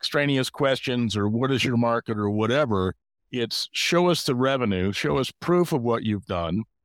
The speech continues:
And if it fits, if it's from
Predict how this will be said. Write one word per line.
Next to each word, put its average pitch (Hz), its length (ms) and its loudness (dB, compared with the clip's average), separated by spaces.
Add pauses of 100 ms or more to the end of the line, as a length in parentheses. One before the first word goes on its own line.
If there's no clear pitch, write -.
(320)
And 120 120 -2
if - 120 -4
it 127 140 -4
fits, - 600 -2
if - 160 -6
it's 110 120 -8
from 151 640 0